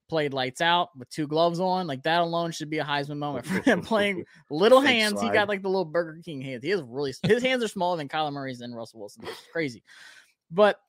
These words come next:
Speaker 1: and I, I get what you're saying. Like, C J Stroud didn't lose these games. That shouldn't really penalize him. But it, it was just kinda like that same thing. Like, you had the chance to, to secure it, to maybe put your name out there. Like,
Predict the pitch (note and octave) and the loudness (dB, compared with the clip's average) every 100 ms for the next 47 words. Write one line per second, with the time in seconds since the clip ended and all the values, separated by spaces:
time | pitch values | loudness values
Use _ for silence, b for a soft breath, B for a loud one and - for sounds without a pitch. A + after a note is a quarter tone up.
0 | - A3+ B3+ C#4 B3+ B3 C4+ G#3+ G#3 F#3 | -2 0 2 2 2 2 0 0 -2 -4
1 | A#2 B2 - A3 G#3 G3 G#3+ F3+ D3+ D#3+ | -4 -6 -6 0 0 2 2 0 0 -4
2 | D#3+ D3+ C#3+ C3+ C#3+ C3+ C3+ - C#3 C#3+ | -2 -6 -6 -6 -6 -6 -8 -6 -6 -4
3 | C3 A#2+ - C#3+ C3 A#2+ A#2 C3 B2+ B2 | -6 -8 -10 -8 -6 -6 -10 -12 -10 -12
4 | _ _ _ _ _ _ - F3 F3 G3+ | _ _ _ _ _ _ -2 0 2 0
5 | F3+ G3+ G3+ G3 A3 G#3+ G3 F#3+ G3 F3+ | 0 -2 -2 -4 -2 -2 -2 -6 -6 -8
6 | F3+ C#3 - C3 C3 D3 D3+ D#3 D#3+ C3+ | -8 -8 -8 -12 -6 0 0 0 -2 -4
7 | C#3 C3+ - D3+ B2+ - C3+ A#2 - C#3 | -8 -8 -8 -12 -12 -12 -10 -10 -12 -14
8 | C3+ C3 A2+ C#3 E3+ A3 - _ D3+ C#3+ | -14 -14 -12 -6 -4 -4 -6 _ -8 -8
9 | C#3 C3 D#3 C#3 C#3 C3 A#2+ C3+ C#3 C3+ | -6 -6 -6 -8 -6 -6 -4 -4 -4 -6
10 | C#3 F3+ G3 C#3 - | -6 -4 -2 -4 -6